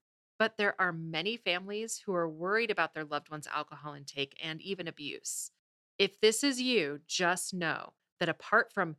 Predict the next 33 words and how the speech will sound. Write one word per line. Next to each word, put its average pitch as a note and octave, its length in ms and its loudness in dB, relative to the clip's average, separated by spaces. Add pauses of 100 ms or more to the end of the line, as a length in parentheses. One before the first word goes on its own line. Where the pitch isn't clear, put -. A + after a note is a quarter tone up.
(300)
care A#3+ 380 4
planning B3 580 2
drug A3 460 6
interactions D#3 680 2
with D#3 120 -8
alcohol, C#3 680 -2 (320)
it's D3+ 220 -2
very E3+ 520 4
difficult A3 540 2
for E3 140 2
a D#3 60 0
community E3+ 500 -4
to - 180 -8
monitor D#3+ 580 -2
your A3+ 220 -2
loved D#3 340 -2
one's D3+ 320 -8
alcohol D3+ 520 -2
intake C#3+ 440 -8 (160)
at C#3 140 4
happy D#4 380 10
hour F4+ 560 6 (200)
or A3+ 460 6 (380)
in D4 160 6
their F4 160 10
apartment. C#4 680 2 (720)
Now D#4+ 280 12
let's G#4 240 8
talk A#3 200 10
about F#3+ 180 10
adult D#3+ 260 4
family C#3+ 220 0
homes. C#3 540 -6